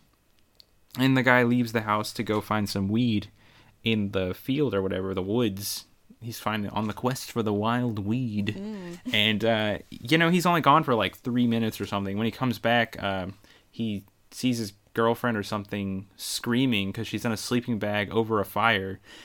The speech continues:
Speaker 1: But she's being suspended over the fire by this, like, rope and pulley system that Jason has set up.
Speaker 2: Yeah, Jason rigged that shit up
Speaker 1: He
Speaker 2: in
Speaker 1: also
Speaker 2: three
Speaker 1: rigged that shit up
Speaker 2: minutes.
Speaker 1: in three minutes, but also there's a very well-placed bear trap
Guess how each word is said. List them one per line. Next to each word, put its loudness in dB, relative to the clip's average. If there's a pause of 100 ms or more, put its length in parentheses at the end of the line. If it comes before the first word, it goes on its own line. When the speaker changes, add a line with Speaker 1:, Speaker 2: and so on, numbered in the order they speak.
(120)
Speaker 1:
But 4
she's 4
being 4
suspended 2
over 6
the 4
fire 2
by 4
this, 0
like, -2 (260)
rope 4
and 2
pulley 4
system 0
that 4
Jason -2
has -6
set 0
up. 2
Speaker 2:
Yeah, -2
Jason -10
rigged -8
that -6
shit -8
up -6
Speaker 1:
He 2
Speaker 2:
in 8
Speaker 1:
also 6
Speaker 2:
three 2
Speaker 1:
rigged 6
that 6
shit 4
up 4
Speaker 2:
minutes. -2
Speaker 1:
in -2
three 0
minutes, 0
but 0
also 6
there's 8
a 4
very 6
well-placed 2
bear 2
trap 0